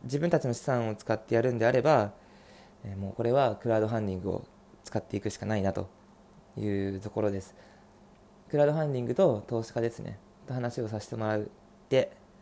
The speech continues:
資金を集めるという状況ですかね。えーっとですね、ちょっと昨日から本当に寝てなくって、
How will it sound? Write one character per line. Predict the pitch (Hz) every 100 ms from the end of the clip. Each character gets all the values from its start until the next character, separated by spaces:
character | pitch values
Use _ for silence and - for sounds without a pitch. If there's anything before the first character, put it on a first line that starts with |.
| - - - -
資 | -
金 | 113 98
を | 98 101
集 | -
め | 120
る | 127
と | - 98 - - - - - - - - - -
い | 117
う | 113 - -
状 | 107 104
況 | - 104 104
で | 117
す | -
か | -
ね。 | 104 110 - - - - - - - - - - - - - - - - - - - - - - - -
え | 117 117 110
ー | 107
っ |
と | -
で | 101
す | 107
ね、 | 95
ち | 143
ょ |
っ |
と | - 107
昨 | - 147 202
日 | 151
か | 107
ら | 101
本 | 127 147
当 | 156
に | 160 151
寝 | 113
て | 113
な | 156
く | 156 98
っ |
て、 | - 92 90